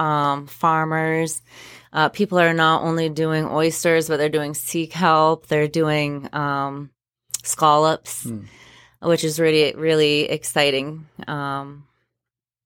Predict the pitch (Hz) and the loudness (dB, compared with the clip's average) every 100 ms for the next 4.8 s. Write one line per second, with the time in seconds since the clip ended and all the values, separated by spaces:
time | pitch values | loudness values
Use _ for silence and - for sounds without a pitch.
0 | _ _ - - - 180 156 151 151 - | _ _ -12 -10 -4 0 2 0 -4 -14
1 | _ _ - - _ 285 185 147 - 190 | _ _ -20 -20 _ 2 4 4 2 0
2 | - 247 196 175 165 156 - - - 160 | 0 2 2 2 -2 -2 -8 -4 -2 -4
3 | - 170 156 151 156 151 143 - - 160 | -4 -4 -4 -6 -4 -4 -6 -8 -2 2
4 | 175 143 - 151 135 110 156 | 4 2 0 0 2 -2 -2